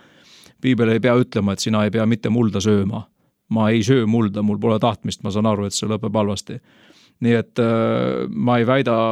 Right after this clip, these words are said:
kindlasti seda, et suitsetaja selle eest põrgusse läheb, aga ma lihtsalt ütlen, et,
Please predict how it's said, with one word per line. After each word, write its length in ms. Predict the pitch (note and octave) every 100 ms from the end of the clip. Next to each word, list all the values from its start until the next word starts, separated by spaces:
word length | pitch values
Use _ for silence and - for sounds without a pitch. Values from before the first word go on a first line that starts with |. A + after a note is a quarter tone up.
| A2+ -
kindlasti 360 | C3 A#2+ - A#2
seda, 240 | D3+ B2+ G#2+
et 100 | -
suitsetaja 600 | C3 A#2+ G#2 A2+ A2+ A2
selle 240 | B2 B2
eest 120 | B2 -
põrgusse 400 | G3 C#3+ A#2+ C3
läheb, 280 | B2+ B2 B2+
aga 140 | B2 B2+
ma 120 | C3+
lihtsalt 260 | B2+ A2+ C#3+
ütlen, 280 | - A2 A2+
et, 220 | -